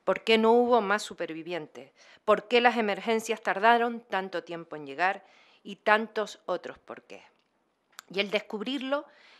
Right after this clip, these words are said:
explica hasta qué punto esa verdad ha sido enterrada por quienes tenían la obligación de sacarla a la luz para que no vuelva a despegar nunca más un avión que no esté en condiciones de hacerlo.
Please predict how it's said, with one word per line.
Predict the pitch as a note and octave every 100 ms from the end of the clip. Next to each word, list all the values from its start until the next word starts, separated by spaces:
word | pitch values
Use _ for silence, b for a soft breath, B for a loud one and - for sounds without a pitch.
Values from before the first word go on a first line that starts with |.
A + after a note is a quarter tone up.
| b
explica | G#3+ - - C#4 G#3 F#3
hasta | - F3 G3+
qué | G3 A#3+
punto | C4 B3+ A#3 B3 B3+ b b b b -
esa | C4 C#4
verdad | B3+ A#3 B3+
ha |
sido | B3 A#3
enterrada | A3+ A3 G#3 A#3+ B3 C4 B3+
por | G3+ -
quienes | G#3 F#3 -
tenían | F#3 G3+ A3+
la | G#3+
obligación | F#3+ F3 E3 - G3+ F3+
de | D#3+
sacarla | D3+ - G#3 G3
a |
la | D#3
luz | D3+ G3+ G3+ _ b b b b
para | G3+ G3
que | G3
no | A3 B3+
vuelva | B3 A#3 F3+
a | E3+
despegar | F3+ F3 E3 F3
nunca | F3+ B3+ A#3 F#3
más | F3 E3 E3
un | E3
avión | D#3+ F#3 G3+ G#3+ -
que | E3
no | F3+
esté | E3+ -
en | F3
condiciones | D#3 D3+ C#3 D#3 D3 C#3
de |
hacerlo. | C3+ - -